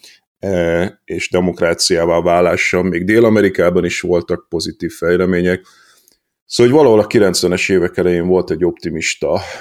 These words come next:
hangulat, és aztán azt látjuk az adatokból, hogy,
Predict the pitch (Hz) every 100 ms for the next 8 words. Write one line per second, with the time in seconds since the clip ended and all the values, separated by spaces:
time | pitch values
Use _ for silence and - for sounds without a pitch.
0 | - - 107 139 156 160 170 - - 127
1 | - 127 113 - 90 95 - 98 90 87
2 | 87 80 80 107 120 120 _ _ _ _
3 | - 87 87 92